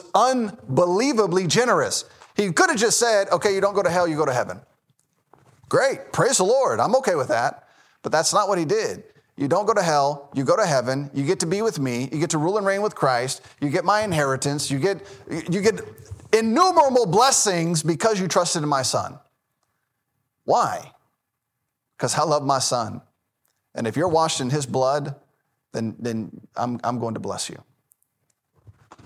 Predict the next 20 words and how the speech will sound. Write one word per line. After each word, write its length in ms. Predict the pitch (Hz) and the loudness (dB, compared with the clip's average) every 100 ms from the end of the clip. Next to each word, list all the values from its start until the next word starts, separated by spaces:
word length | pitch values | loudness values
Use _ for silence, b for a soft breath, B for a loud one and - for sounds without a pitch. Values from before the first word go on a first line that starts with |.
| - - - - - - - | -20 -20 -20 -20 -20 -20 -8
That, 280 | 117 113 - | -6 -6 -4
that 140 | 120 | -2
is, 360 | 123 113 - - _ - _ _ _ | -2 -4 -6 -10 _ -20 _ _ _
that, 320 | 117 - - _ _ _ _ | -6 -6 -12 _ _ _ _
that 160 | 139 151 | -2 0
is 120 | 170 | 2
a 60 | 151 | -2
far 260 | - 175 | 2 2
more 220 | 185 175 131 | 2 0 0
just 600 | 107 139 170 - - - _ _ _ 117 | 0 0 0 -2 -6 -12 _ _ _ -2
God 520 | 135 151 180 180 151 _ - | 2 4 2 -2 -8 _ -4
and 180 | 135 | -2
gracious 440 | 120 131 131 113 - | 0 -2 -2 -4 -4
God. 320 | 107 104 101 | -4 -4 -4
It 140 | 135 135 | -6 -6
fits 480 | - - 202 - 165 | -6 0 0 0 -2
with 140 | 165 | -4
who 240 | - 175 | -2 -2
God 280 | 143 139 123 | 2 2 2
is. 400 | 117 95 92 - | -2 -6 -8 -12